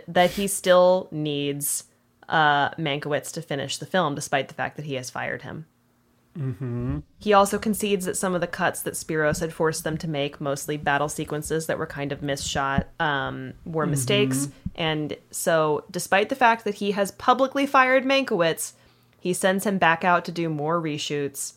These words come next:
Speaker 1: and brings him back to cut the movie he had worked so hard
Speaker 2: I mean,
Speaker 1: on.
Speaker 2: this is the equivalent of telling the prisoner to dig their own
Speaker 1: Literally.
Speaker 2: grave. Like, at this point,
Speaker 1: He's like, "You
Speaker 2: it's
Speaker 1: don't have this
Speaker 2: terrible.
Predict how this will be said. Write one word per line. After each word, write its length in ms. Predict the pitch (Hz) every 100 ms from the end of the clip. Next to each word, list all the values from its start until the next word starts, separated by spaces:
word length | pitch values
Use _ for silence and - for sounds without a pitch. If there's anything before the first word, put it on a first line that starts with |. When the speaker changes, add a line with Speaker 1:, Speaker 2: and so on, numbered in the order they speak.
| _
Speaker 1:
and 540 | 175 165 160 160 156 -
brings 300 | 170 170 170
him 180 | 175 156
back 300 | 147 143 -
to 100 | 180
cut 280 | 196 - 175
the 80 |
movie 480 | 156 143 143 139 139 - _ -
he 100 | 180
had 100 | 170
worked 260 | 175 170
so 240 | - 180 180
hard 180 | 165 208
Speaker 2:
I 40 |
mean, 140 | 214
Speaker 1:
on. 40 | 202
Speaker 2:
this 180 | 214 226
is 160 | 180
the 120 | 208
equivalent 600 | 185 - - 190 180 156
of 220 | 139 123 - _ -
telling 340 | 156 151 135
the 80 | 120
prisoner 420 | 117 147 127 123
to 120 | 113 110
dig 260 | 143 123
their 160 | 120 113
own 120 | 107
Speaker 1:
Literally. 480 | 208 208 185 156 -
Speaker 2:
grave. 140 | -
Like, 200 | 160 139 143
at 140 | -
this 200 | 143 -
point, 160 | - 226
Speaker 1:
He's 80 | 226
like, 140 | 214
"You 100 | 220
Speaker 2:
it's 40 |
Speaker 1:
don't 140 | 247 254
have 240 | 226 208
this 120 | 202
Speaker 2:
terrible. 80 | 220